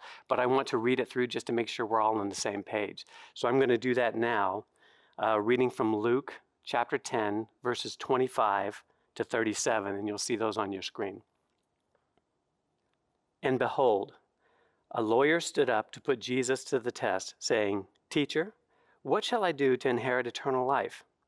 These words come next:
Jesus said to him, 'What is written in the law? How do you read it?' And he answered, "You shall love the Lord your God with all of your heart and with all of your soul and with all of your strength and with all of your mind and with all,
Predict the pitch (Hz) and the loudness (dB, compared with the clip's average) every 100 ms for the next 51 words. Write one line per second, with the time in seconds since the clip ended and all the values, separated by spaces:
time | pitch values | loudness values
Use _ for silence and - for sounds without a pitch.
0 | _ _ _ _ _ _ _ _ - 127 | _ _ _ _ _ _ _ _ -2 0
1 | 117 - 123 117 117 104 101 _ _ _ | 0 0 -2 0 0 -2 -4 _ _ _
2 | _ _ _ 123 185 196 160 180 151 147 | _ _ _ -2 2 2 2 2 4 4
3 | 135 139 107 95 - - 131 120 123 117 | 4 2 2 0 -4 -6 -4 -2 -4 2
4 | 120 107 - _ _ _ _ _ _ _ | 0 0 -8 _ _ _ _ _ _ _
5 | _ _ _ _ - 113 113 120 113 113 | _ _ _ _ -4 0 2 2 0 0
6 | 98 101 _ _ _ - 151 147 - 139 | -2 -6 _ _ _ -14 -12 -8 -2 2
7 | 143 139 135 131 135 131 120 143 117 104 | 2 2 2 2 2 2 0 0 0 -2
8 | 113 117 117 113 104 - 110 110 - 117 | 0 0 0 -2 -4 0 0 0 -2 -4
9 | 107 113 110 110 110 - 117 107 110 117 | -2 0 -2 -2 -6 -4 0 0 0 -2
10 | 113 117 110 120 139 - 131 113 110 131 | -4 0 -2 0 -4 -2 -2 -2 -2 -2
11 | 110 107 107 120 135 127 110 107 101 117 | 0 2 2 2 0 2 2 2 0 -2
12 | 110 104 107 107 | -4 0 0 0